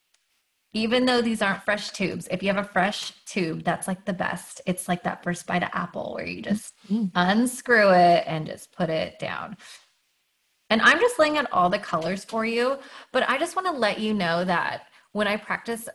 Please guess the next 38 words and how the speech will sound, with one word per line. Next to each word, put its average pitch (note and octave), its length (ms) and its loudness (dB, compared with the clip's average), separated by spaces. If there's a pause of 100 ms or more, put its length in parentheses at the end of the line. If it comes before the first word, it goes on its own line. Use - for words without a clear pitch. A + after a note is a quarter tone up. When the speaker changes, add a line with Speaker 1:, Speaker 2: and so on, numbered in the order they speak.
Speaker 1:
at F3+ 140 -4
home F3+ 240 -2
in F#3 80 0
my E3+ 260 -2
studio, F3 520 -2
I B3+ 200 0
only D#4 200 -4
lay C4 140 -2
out A3+ 160 0
the A3+ 60 -6
colors G3+ 400 -4
I G3+ 60 0
really F3 300 0
need. E3+ 300 -4
I G3+ 80 0
don't C4+ 200 0
really C#4+ 240 -2
put, G3+ 360 0
like, E3 240 0 (480)
all F#3 240 4
of F3 120 -2
these D#3+ 220 -4
colors G3 520 -6
down. A#3 340 -4
I F#3+ 80 -2
just A3 220 -6
put A#3+ 160 -6
what G3 120 -4
I'm F3+ 200 0
using. G#3+ 480 -6 (460)
Um, E3+ 680 0 (1400)
you G#3+ 140 -2
know, F#3 260 0 (360)
but G#3+ 240 -6
you A3 80 -4
don't C4+ 160 -6
have A3+ 320 -8
to, - 160 -16